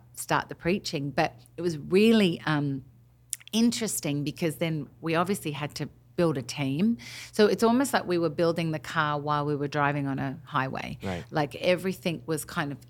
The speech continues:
Speaker 1: "Oh, and we better get that organized," and we bet, 'cause we'd already been established, you know, by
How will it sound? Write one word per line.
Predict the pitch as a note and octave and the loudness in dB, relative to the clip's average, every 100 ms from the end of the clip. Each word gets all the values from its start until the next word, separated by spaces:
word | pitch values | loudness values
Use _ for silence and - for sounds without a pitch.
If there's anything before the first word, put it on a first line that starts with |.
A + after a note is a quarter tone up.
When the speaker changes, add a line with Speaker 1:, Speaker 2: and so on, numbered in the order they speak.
| - | 0
Speaker 1:
"Oh, | F#3 E3 C3+ - | 4 4 2 -2
and | D#3+ | 0
we | D#3+ | 2
better | F3 F3 | 2 2
get | G3 D#3+ A#2+ | 2 -2 2
that | E3 - | 2 2
organized," | D#3+ D#3 D3 D#3 D#3 | -2 -2 -6 -8 -8
and | D#3 D#3+ | -8 -8
we | D#3 | -6
bet, | E3 - | -10 -6
'cause | E3+ | -2
we'd | E3 - - | -2 -2 6
already | F3+ F#3 F#3 E3 - - | 8 8 6 4 0 0
been | D#3 | 0
established, | C#3+ - E3 D#3+ D3 D#3+ | 0 2 2 2 -2 -2
you | D3 | -4
know, | C#3 - - | -4 -10 -2
by | D#3+ D#3 D3+ D3 | 2 4 2 0